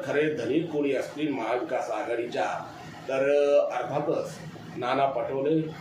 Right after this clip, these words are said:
आणि संजय राऊत हे दोघं खलनायक आहे. आणि अर्थात महायुती जिंको, महाविकास आघाडी जिंको, कोणी जिंकले असते, कोणी हरलं असतं,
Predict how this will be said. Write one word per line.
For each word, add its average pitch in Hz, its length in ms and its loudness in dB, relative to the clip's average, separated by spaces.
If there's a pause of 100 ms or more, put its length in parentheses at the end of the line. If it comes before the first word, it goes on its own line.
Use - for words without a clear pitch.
(100)
आणि 123 140 -4
संजय - 360 -4
राऊत 131 280 2 (440)
हे 131 200 2
दोघं 131 380 0
खलनायक 127 600 -2
आहे. 139 440 0 (420)
आणि 120 520 0 (1120)
अर्थात 139 260 -2
महायुती 127 560 0
जिंको, 120 460 -2
महाविकास 117 640 -4
आघाडी 110 300 -2
जिंको, 117 520 -6
कोणी 123 180 -2
जिंकले 123 540 -2
असते, 123 320 -4
कोणी 123 320 -2
हरलं - 320 -4
असतं, 120 360 -4